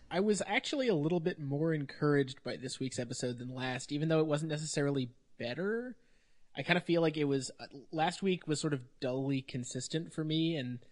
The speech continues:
this week had some really interesting highs and some really annoying lows. I thought, for instance, everything that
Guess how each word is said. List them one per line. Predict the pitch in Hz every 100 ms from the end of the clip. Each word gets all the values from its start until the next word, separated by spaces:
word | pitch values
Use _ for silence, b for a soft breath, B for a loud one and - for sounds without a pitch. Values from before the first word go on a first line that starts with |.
| - - -
this | 135 -
week | 151 -
had | 139
some | - 135
really | 131 139
interesting | 131 143 - 127
highs | 123 120 123 123
and | 123
some | - 123 123
really | 120 131
annoying | 127 127 120 127 123
lows. | 120 131 143 143 - _ - _ -
I | -
thought, | 143 123
for | -
instance, | 135 135 131
everything | 123 131 135 143 131 131 135 123
that | 120 123 - -